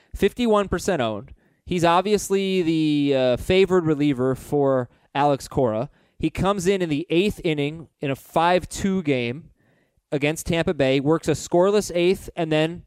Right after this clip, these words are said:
they bring him out for another inning. And a lot of times that goes haywire for these relievers, and it did. He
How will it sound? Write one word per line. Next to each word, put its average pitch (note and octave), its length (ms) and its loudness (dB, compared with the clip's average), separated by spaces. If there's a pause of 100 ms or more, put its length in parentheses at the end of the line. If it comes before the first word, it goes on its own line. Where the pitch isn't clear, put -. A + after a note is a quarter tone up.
(100)
they D#3 160 -2 (140)
bring F3+ 160 2
him E3+ 80 2
out E3 180 2
for E3+ 120 2
another B3+ 340 6
inning. A#3+ 340 -2 (380)
And D#3+ 140 -4
a E3 40 0
lot D#3+ 180 4
of G#3 60 -4
times G3 260 -2
that F3+ 220 0 (300)
goes D#3+ 340 0
haywire C#3 560 2
for B2+ 100 -4
these B2 220 -4
relievers, B2+ 640 -2
and B2 180 -4
it A#2+ 60 -6
did. E3+ 240 0
He A#2 320 -6